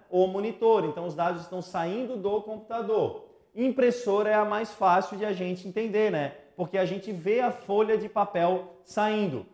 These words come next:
Logo, nesse momento, a impressora, ela é um dispositivo de saída. Fone de ouvido eu já falei, beleza?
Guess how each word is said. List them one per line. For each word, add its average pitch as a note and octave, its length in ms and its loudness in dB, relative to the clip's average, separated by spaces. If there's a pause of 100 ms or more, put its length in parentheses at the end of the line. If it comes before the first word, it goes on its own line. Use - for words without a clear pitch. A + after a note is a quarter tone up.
(120)
Logo, F#3 400 6
nesse G3 300 -2
momento, F#3+ 420 -4
a G#3+ 60 -4
impressora, F#3+ 600 -2
ela E3+ 240 2
é E3+ 460 -2
um E3 100 -8
dispositivo F3 760 -6
de E3+ 100 -12
saída. G3 640 -4 (300)
Fone G#3 160 -8
de G3+ 80 -2
ouvido G3 220 -4
eu - 20 -2
já G#3 100 -2
falei, G3+ 320 -2
beleza? G#3 480 0